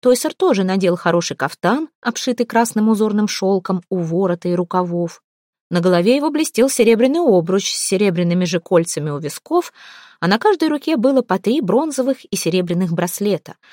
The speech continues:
на запястьях и выше, до локтя. Начался долгий обряд встречи.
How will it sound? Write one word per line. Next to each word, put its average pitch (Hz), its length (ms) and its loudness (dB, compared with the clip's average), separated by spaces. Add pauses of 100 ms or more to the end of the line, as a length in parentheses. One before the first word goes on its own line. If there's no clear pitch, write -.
(240)
на 170 100 -2
запястьях 277 600 0
и 202 40 4
выше, 170 460 -2 (100)
до 170 160 -4
локтя. - 500 -6 (880)
Начался 330 500 2
долгий 262 400 2
обряд 214 340 0
встречи. - 720 -8